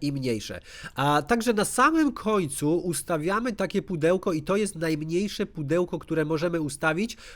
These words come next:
Chodzi o to, żeby król mógł się poruszać między tymi dwoma polami, a i w tym momencie, jak król się właśnie ruszy, podciągamy naszego króla, a i tutaj jest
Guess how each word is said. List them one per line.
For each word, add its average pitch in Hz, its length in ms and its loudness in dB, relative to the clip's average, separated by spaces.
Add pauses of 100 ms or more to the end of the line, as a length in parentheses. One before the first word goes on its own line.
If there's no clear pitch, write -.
Chodzi 175 400 0
o 175 140 2
to, 175 140 -2
żeby 143 240 -2
król 220 560 0 (100)
mógł 185 300 -2
się - 160 -4
poruszać 156 480 -2
między 143 280 -4
tymi 151 240 -4
dwoma 143 300 0
polami, 139 520 -2 (300)
a 147 140 2
i 247 160 -2
w - 80 -12
tym 220 160 0
momencie, 170 680 0
jak 143 320 -2 (120)
król 160 220 0
się 147 140 -6
właśnie 139 320 -2
ruszy, 170 260 -2
podciągamy 151 800 -2
naszego 175 460 -2
króla, 165 420 0 (340)
a 143 300 2
i 147 140 2
tutaj 196 600 0
jest 160 500 0